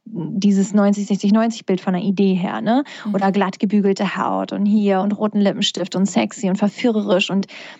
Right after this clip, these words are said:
Speaker 1: das sehen wir in Filmen, das, wir, wir kriegen ja keinen gesunden Zugang. Wir, uns fehlen diese ganzen Initiationen. Uns fehlt hauptsächlich, was ganz wichtig ist, was wir wieder einführen dürfen, als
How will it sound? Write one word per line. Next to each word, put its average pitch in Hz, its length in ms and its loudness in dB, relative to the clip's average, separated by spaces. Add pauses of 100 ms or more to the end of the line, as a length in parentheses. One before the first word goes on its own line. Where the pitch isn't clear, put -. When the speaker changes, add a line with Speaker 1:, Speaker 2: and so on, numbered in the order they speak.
Speaker 1:
das 202 160 2
sehen 214 220 4
wir 202 80 2
in 170 80 -10
Filmen, 196 720 0
das, - 320 -12 (320)
wir, 220 200 2
wir 220 140 -2
kriegen 240 260 2
ja 226 160 4
keinen 208 460 0 (540)
gesunden 220 560 0
Zugang. 220 540 0
Wir, 208 160 -2 (420)
uns 247 180 2
fehlen 302 220 2
diese 247 160 2
ganzen 294 300 -2
Initiationen. 220 1000 0
Uns 220 260 -2
fehlt 262 320 2
hauptsächlich, 240 760 -2
was 220 140 -6
ganz 262 280 -2
wichtig 233 300 -2
ist, 208 160 -6
was - 100 -12
wir 214 60 -2
wieder 208 120 0
einführen 226 480 0
dürfen, 202 280 0
als 202 260 -2